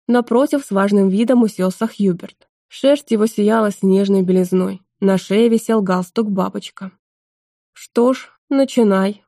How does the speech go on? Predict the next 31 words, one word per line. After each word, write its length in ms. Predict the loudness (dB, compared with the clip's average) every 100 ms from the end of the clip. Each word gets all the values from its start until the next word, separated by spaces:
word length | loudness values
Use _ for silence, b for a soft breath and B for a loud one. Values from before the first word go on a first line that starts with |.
| _
предложила 600 | -2 2 2 0 -2 -2
я. 280 | -4 -8 -10 _ _ _ _ _ _ _
«Что 320 | -12 -2 0
начинать?» 560 | 0 -2 -4 -6 -10 _ _ -4
удивился 520 | 0 2 0 -4 -4
он. 220 | -4 -4 -8 _ _ _ _ -2
«Я 240 | 0 0
пол 200 | 2 0
в 100 | 0
карете 380 | 0 2 2 0
не 80 | 0
прогрызу, 600 | 0 -2 -2 -2 -6 -8 _ _ -4
и 80 |
даже 280 | 0 0 0
если 240 | -2 0 0
бы 140 | 0
прогрыз, 500 | 0 -2 -2 -4 -8 _ _
вряд 340 | 0 2 2 2
ли 100 | 2
охрана 380 | 0 0 2
не 120 | 2 2
заметит 480 | 2 2 0 -4
выпавшую 500 | -2 -2 -2 -4 -4
по 100 | -4
дороге 320 | 0 0 2 2
невесту. 580 | 0 -2 -6 -12 -18 -18 _ _ -2
Поднимут, 520 | 2 4 4 4 2
отряхнут 580 | -2 -4 -4 -4 -6 -16 _
и 120 | -6
повезут 500 | -2 0 0 -2 -4
дальше». 500 | -2 -2 -4 -8 -16